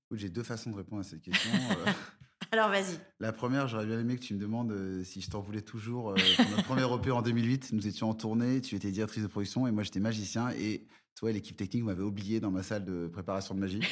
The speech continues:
Speaker 1: <laughs> Non,
Speaker 2: C'était
Speaker 1: ça
Speaker 2: pas de notre faute.
Speaker 1: Voilà.
Speaker 2: C'est un problème de
Speaker 1: Donc,
Speaker 2: communication,
Speaker 1: euh, non,
Speaker 2: tu
Speaker 1: je ne
Speaker 2: nous
Speaker 1: t'en
Speaker 2: avais
Speaker 1: veux,
Speaker 2: pas
Speaker 1: je,
Speaker 2: dit
Speaker 1: je ne
Speaker 2: que
Speaker 1: t'en
Speaker 2: tu
Speaker 1: veux
Speaker 2: étais
Speaker 1: pas
Speaker 2: là.
Speaker 1: pour, je ne t'en veux pas pour ça, mais je te dirais que qu'est-ce que j'aurais aimé comme question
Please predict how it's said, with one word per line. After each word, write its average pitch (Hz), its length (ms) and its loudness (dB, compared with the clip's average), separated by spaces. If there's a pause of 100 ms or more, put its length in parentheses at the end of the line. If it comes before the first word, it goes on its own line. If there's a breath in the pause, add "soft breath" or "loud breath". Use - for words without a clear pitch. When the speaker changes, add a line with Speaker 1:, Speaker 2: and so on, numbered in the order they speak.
Speaker 1:
<laughs> - 1080 4
Non, 196 80 2
Speaker 2:
C'était 190 160 6
Speaker 1:
ça 202 60 4
Speaker 2:
pas 269 120 10
de 269 60 10
notre 220 220 6
faute. - 460 4
Speaker 1:
Voilà. - 160 -2
Speaker 2:
C'est - 80 10
un 254 40 12
problème 262 240 10
de 262 60 12
Speaker 1:
Donc, - 80 6
Speaker 2:
communication, 269 420 10
Speaker 1:
euh, - 20 10
non, 277 100 10
Speaker 2:
tu 247 40 12
Speaker 1:
je 240 60 12
ne 262 60 12
Speaker 2:
nous 311 60 12
Speaker 1:
t'en 269 60 10
Speaker 2:
avais 269 140 10
Speaker 1:
veux, 254 120 8
Speaker 2:
pas 269 100 10
Speaker 1:
je, 269 60 10
Speaker 2:
dit 247 140 12
Speaker 1:
je - 60 4
ne - 40 8
Speaker 2:
que - 60 10
Speaker 1:
t'en - 80 8
Speaker 2:
tu - 60 8
Speaker 1:
veux 247 60 10
Speaker 2:
étais 208 100 8
Speaker 1:
pas 202 60 10
Speaker 2:
là. 185 80 8
Speaker 1:
pour, 139 200 2
je - 120 -4
ne 117 60 0
t'en 123 100 4
veux 123 80 2
pas 123 140 2
pour 123 160 -2
ça, 180 140 0
mais 135 140 2
je 101 80 -4
te 117 80 -4
dirais 120 340 0
que 113 280 -2
qu'est-ce 113 200 -6
que 117 100 -6
j'aurais 110 240 0
aimé 120 140 0
comme 104 200 -4
question 131 600 0